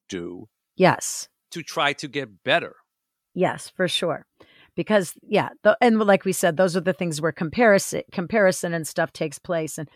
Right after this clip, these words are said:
Speaker 2: I mean, think about it. Back in the days, like, when, you know, we were growing up and our moms, our, our, wh-, what did our parents have to compare to? People in your church, people at your temple, people, it, you know, everybody in your neighborhood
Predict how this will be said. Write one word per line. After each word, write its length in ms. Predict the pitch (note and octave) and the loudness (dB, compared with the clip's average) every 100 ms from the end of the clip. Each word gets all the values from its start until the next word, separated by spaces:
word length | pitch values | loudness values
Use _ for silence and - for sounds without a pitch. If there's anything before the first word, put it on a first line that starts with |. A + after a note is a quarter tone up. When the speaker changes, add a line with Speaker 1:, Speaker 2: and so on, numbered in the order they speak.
| - - | -20 -14
Speaker 2:
I 40 | - | -8
mean, 120 | A#3 | -6
think 180 | F4+ F#4+ | -4 -2
about 220 | C4+ G3+ | 2 2
it. 120 | D#3+ | 2
Back 240 | G#3 A3+ D4 | 2 2 2
in 80 | A3 | -6
the 80 | |
days, 380 | C#3+ E3 E3+ E3+ | -4 -2 -2 -4
like, 140 | E3+ F3 | -6 -6
when, 200 | D#3 D3 _ - | -10 -12 _ -8
you 100 | F3 | -4
know, 140 | D#3 | -4
we 160 | D3+ D#3 | -2 -2
were 140 | E3 | -2
growing 380 | - E3+ D#3+ D3+ | 0 0 0 0
up 200 | E3 - | 0 -2
and 100 | D#3 | -4
our 120 | D#3 | -2
moms, 540 | D3+ D#3 D#3+ D#3+ - - _ _ - - _ | -2 -2 -2 -6 -10 -12 _ _ -20 -20 _
our, 100 | G#3 - | -4 -4
our, 80 | - _ - | -12 _ -10
wh-, 200 | - - B3+ | -6 -6 -2
what 100 | C4 | 0
did 140 | E4 | 4
our 120 | D4 | 2
parents 440 | - A#3+ A#3+ G#3+ - | 2 2 0 0 -2
have 140 | F#3+ | -2
to 80 | F3 | -2
compare 420 | - E3+ G3+ F#3+ | -6 -4 0 0
to? 280 | F#3 D#3+ D3 - - - | 0 -6 -6 -12 -18 -6
People 300 | F3 F#3+ F3 | -4 0 0
in 120 | E3+ | 0
your 120 | D3+ | -2
church, 520 | - - C4 A3 - - | -2 4 6 4 -4 -6
people 340 | F3 - D#3+ | -6 -4 -4
at 120 | E3 | -4
your 140 | D3 D3+ | -4 -4
temple, 540 | - C4 A#3 G#3 F#3+ | 0 0 2 2 2
people, 500 | F#3+ E3+ - E3 D#3 _ _ _ _ - | 0 -6 -2 -4 -4 _ _ _ _ -2
it, 180 | F#3 - | -2 -2
you 100 | G3+ | -2
know, 220 | F3 E3 _ _ - | 0 -2 _ _ 2
everybody 460 | A#3+ D#4+ B3 B3+ B3 | 4 4 4 4 4
in 100 | G#3+ | 0
your 120 | F#3+ | 0
neighborhood 880 | F#3 G#3 G#3 G3+ D3 D#3 D3+ D3+ | 2 2 2 0 0 -4 -4 -10